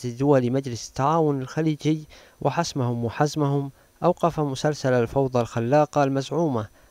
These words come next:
التي كانت تنسج خيوطها إبان الربيع الأسود العربي.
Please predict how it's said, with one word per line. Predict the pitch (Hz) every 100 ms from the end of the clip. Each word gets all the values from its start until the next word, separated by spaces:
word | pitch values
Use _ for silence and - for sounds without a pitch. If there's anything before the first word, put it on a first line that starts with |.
| -
التي | 143 170 - 175
كانت | - 190 143 -
تنسج | 147 143 131 123
خيوطها | - 127 160 165 139 143 139 - _ _
إبان | 147 156 185 160
الربيع | 139 135 131 135
الأسود | 117 110 117 - 117 113
العربي. | 101 104 120 151 131